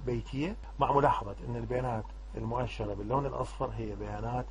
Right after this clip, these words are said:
تدخل من قبل مستخدم النموذج،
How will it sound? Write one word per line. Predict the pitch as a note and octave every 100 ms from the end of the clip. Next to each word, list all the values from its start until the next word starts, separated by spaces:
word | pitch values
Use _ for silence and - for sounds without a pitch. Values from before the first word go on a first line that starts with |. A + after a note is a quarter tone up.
| - - - -
تدخل | E3+ - - D#3 C#3
من | A#2 -
قبل | A#2 A2
مستخدم | G#2 - B2+ C3 B2
النموذج، | A2+ A2+ C#3+ F#3